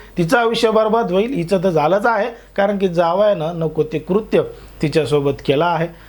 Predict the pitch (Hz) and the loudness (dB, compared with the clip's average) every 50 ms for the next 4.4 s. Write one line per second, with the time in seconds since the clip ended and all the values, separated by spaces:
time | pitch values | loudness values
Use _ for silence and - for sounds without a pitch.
0 | - - - 208 226 247 247 220 - 208 202 220 220 214 190 202 185 160 - 196 | -16 -2 0 2 2 4 2 2 2 2 2 2 2 2 2 0 0 0 -2 -4
1 | 185 180 175 196 180 165 151 147 - 170 175 185 180 196 185 180 175 175 165 170 | -4 0 0 0 2 2 0 0 0 0 0 0 0 0 0 2 0 0 -2 -2
2 | 160 156 151 160 175 165 - 160 143 139 - 151 147 - 151 139 - 139 135 170 | 0 0 2 2 0 0 0 -2 -2 0 -2 -4 0 0 0 0 0 -2 0 0
3 | 170 175 170 190 202 - - - - - - - - 160 165 175 170 226 233 233 | 0 2 0 -2 -2 -6 -10 -18 -20 -16 -4 0 0 0 0 0 0 0 0 2
4 | 233 226 233 - - 185 175 | 4 2 2 2 2 0 -2